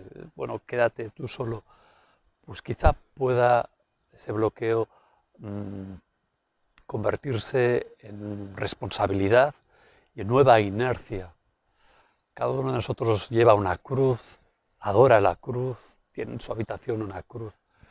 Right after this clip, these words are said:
Y no porque sintamos que es una cruz que pare el paso,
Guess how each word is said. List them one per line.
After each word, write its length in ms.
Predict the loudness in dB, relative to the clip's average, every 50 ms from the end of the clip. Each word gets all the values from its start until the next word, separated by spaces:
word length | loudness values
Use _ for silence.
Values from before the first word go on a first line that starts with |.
| _ _ _ _ _ _ _ _ _ _ _ _
Y 100 | -6 -2
no 120 | 0 0
porque 260 | 0 -2 -6 -6 -4 -6
sintamos 500 | -6 -6 -4 -2 -2 0 0 -4 -4 -4
que 140 | -4 -2
es 100 | -2 -2
una 160 | -2 -2 -4 -4
cruz 380 | -6 -2 -2 -2 -2 -2 -10 _
que 140 | -10 -10 -10 -10 _ -20 _ _ _ _ _
pare 340 | 2 2 2 2 2 2 2
el 160 | 0 0 -4
paso, 460 | -8 _ -12 -10 -10 -10 -12 -12 -16